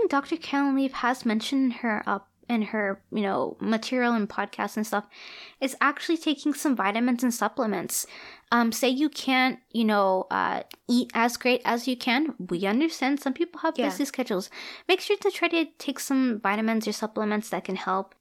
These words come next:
Speaker 1: Make sure to take some vitamins or supplements. Doctor Caroline Leaf talks about magnesium, how it's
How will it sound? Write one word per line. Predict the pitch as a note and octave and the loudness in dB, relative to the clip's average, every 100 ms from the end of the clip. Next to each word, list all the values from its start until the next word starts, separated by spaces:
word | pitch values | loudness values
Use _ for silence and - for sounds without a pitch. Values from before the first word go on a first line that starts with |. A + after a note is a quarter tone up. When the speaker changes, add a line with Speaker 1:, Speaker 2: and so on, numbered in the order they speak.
| - | -2
Speaker 1:
Make | C#4 D4 | 0 0
sure | F#4+ | 0
to | F4+ - | -2 -2
take | D#4 | -2
some | - B3+ A3+ - | 2 2 2 0
vitamins | G#3+ A3+ C4 C4 C4+ C4+ C4 | 0 2 4 4 4 4 2
or | - G3 | 0 -2
supplements. | - C#4 C#4+ C4 C4+ - | -2 0 2 2 2 0
Doctor | D4+ D4+ D#4+ | -2 -2 -4
Caroline | - C4+ C4 | 0 2 2
Leaf | B3 | 2
talks | B3 A3 A#3 | 0 -4 -2
about | - - | -2 -2
magnesium, | G3 F3 F3+ F3+ F3+ - C#4 C4 | -2 -4 -2 0 0 2 0 0
how | - | -2
it's | F#3 | -4